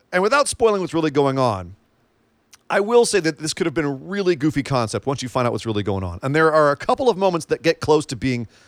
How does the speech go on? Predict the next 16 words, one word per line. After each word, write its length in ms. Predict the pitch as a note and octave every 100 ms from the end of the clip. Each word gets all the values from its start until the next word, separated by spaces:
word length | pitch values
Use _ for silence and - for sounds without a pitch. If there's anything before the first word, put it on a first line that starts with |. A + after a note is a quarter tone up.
| _
spit 540 | - - - - G3 -
take 240 | D#3 C#3+
funny. 380 | - A#2+ E2 - _ _ _ _ _ _ _
But 240 | D#3+ D3+ -
luckily, 640 | C#3+ C#3+ F#3+ - D3+ G2 - _ _ _ _ _
the 100 | -
savagery 600 | C3 - G3 B3 G#3 E3 E3+
that 120 | D#3
the 60 |
Smiths 460 | - - F3 - -
conjure 420 | - D3+ C#3+ C#3
up 140 | C3+ B2+
with 100 | G#2+
how 160 | C#3
they're 140 | C3+ C3
starting, 340 | C#3+ C#3